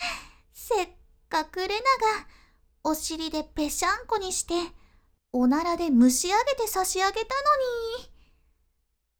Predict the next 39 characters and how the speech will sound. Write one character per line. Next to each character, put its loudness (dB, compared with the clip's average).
あ 4
ま 4
り -4
に -4
も 2
臭 -4
く -18
て -6
臭 -6
く -18
て、 -6
苦 -8
し -6
く -16
て -8
苦 -8
し -6
く 0
て、 -2
記 -2
憶 -2
が -4
消 -8
え -6
ち -4
ゃ 0
っ 0
た -20
ん -16
で 0
し 2
ょ 8
う -20
か。 0
ま 2
た 0
リ -4
ク -4
エ -2